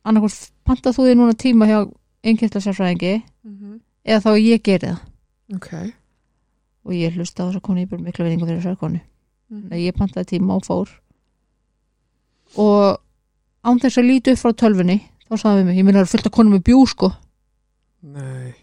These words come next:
Speaker 2: oh.
Speaker 1: Og ég sagði bara, „Ég ger mér fulla grein fyrir því.“
Speaker 2: <sighs> Jesus.
Speaker 1: Og
Speaker 2: Líka heyra hvernig hún talar við þig.
Speaker 1: Já,
Speaker 2: Þegar þú
Speaker 1: já.
Speaker 2: ert að koma til hennar, þetta er svo mikið.
Speaker 1: Já,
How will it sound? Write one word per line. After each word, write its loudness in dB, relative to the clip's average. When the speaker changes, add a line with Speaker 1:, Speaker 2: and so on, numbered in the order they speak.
Speaker 2:
oh. -20
Speaker 1:
Og -6
ég 0
sagði -4
bara, -4
„Ég -2
ger 0
mér 0
fulla -2
grein 0
fyrir -4
því.“ 2
Speaker 2:
<sighs> -10
Jesus. -20
Speaker 1:
Og 0
Speaker 2:
Líka -6
heyra -4
hvernig -8
hún -10
talar -10
við -10
þig. -14
Speaker 1:
Já, -20
Speaker 2:
Þegar -2
þú 0
Speaker 1:
já. 0
Speaker 2:
ert -6
að -16
koma -6
til -8
hennar, -8
þetta -12
er -10
svo -6
mikið. -6
Speaker 1:
Já, -2